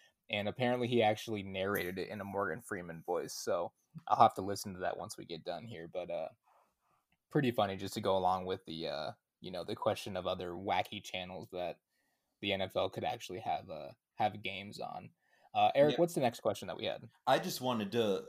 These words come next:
Speaker 2: reminisce before we get to that about the
Speaker 1: Oh,
Speaker 2: time
Speaker 1: yeah.
Speaker 2: you and I went to a Chandler Perry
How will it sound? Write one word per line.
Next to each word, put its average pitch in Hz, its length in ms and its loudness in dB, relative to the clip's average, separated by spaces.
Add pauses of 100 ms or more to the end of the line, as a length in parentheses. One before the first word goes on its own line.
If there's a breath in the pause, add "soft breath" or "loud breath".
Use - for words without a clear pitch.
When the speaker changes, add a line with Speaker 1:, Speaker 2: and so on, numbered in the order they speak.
Speaker 2:
reminisce 107 680 2
before 104 320 -2
we 98 100 0
get 101 220 -2
to 104 100 -4
that 90 180 0
about 95 260 0
the - 80 -2
Speaker 1:
Oh, 131 80 4
Speaker 2:
time - 0 -
Speaker 1:
yeah. 135 220 4
Speaker 2:
you 113 160 -2
and 110 100 -2
I 104 120 2
went 101 280 -2
to 101 140 -4
a 87 60 -2
Chandler 101 580 0
Perry 92 680 -2